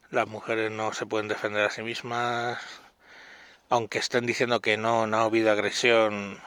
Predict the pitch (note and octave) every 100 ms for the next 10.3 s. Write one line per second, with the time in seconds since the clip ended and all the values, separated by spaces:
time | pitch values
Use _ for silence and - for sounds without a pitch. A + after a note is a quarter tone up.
0 | - - C3+ A2 - - A2+ G#2+ G2+ G2+
1 | G#2+ A2 G#2+ G2 A2 G#2+ G2 - - _
2 | _ - - - - - - A2+ A2 G#2+
3 | F#2+ G2+ - G#2 G2+ G2+ G#2 B2+ B2 C3
4 | C3+ C3+ A#2+ G#2+ C#3+ C#3+ D#3+ G#2+ G2 -
5 | - G#2+ A2 A2 A#2 C3+ A2+ G2 - -
6 | - - - - - - - A#2+ - A#2
7 | A2+ A#2+ G#2+ A2 A2 G#2+ G#2 G#2 G2+ G2+
8 | G2 - - - - B2 G#2+ - A2 -
9 | B2+ - A2+ G#2 G2 F2 - G#2 G2 G2+
10 | F#2+ - -